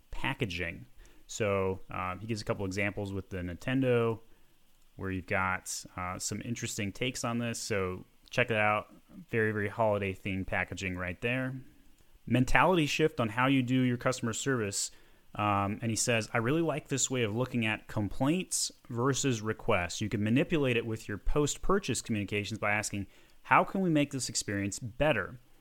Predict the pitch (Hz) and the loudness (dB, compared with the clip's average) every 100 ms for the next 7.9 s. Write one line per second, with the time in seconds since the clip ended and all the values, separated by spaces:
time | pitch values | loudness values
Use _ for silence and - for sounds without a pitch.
0 | - - 120 117 113 147 143 - 117 101 | -20 -2 0 0 4 6 6 2 0 -2
1 | - - - 92 85 95 104 117 131 196 | -8 -20 -8 -4 0 2 4 2 2 0
2 | 214 - - - - - - 123 123 123 | 0 0 -2 -10 -20 -10 0 0 0 0
3 | 170 170 - 151 139 - 127 123 117 107 | 2 2 2 2 2 2 2 2 0 -2
4 | 120 110 104 107 107 98 98 - 110 120 | -2 -2 -2 -2 -2 -4 -6 0 2 4
5 | 117 107 110 101 110 104 - 95 101 - | 2 2 0 -2 -4 -4 -4 -4 -4 -4
6 | 117 117 113 123 131 127 - 101 95 92 | -6 -4 -2 -2 -2 -6 -6 -2 -2 -2
7 | 95 113 117 117 107 101 - 104 | -4 -4 0 0 0 -4 -4 -6